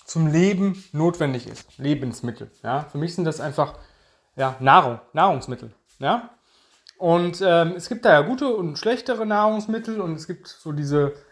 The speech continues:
weitläufige Meinung, dass gewisse Nahrungsmittel halt richtig, richtig schlecht sind. Wenn ich das täglich essen würde,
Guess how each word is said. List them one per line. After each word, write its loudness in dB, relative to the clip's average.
weitläufige 6
Meinung, 2
dass -4
gewisse -4
Nahrungsmittel 2
halt -4
richtig, -10
richtig -14
schlecht 2
sind. 0
Wenn -2
ich -4
das -6
täglich -6
essen -2
würde, 2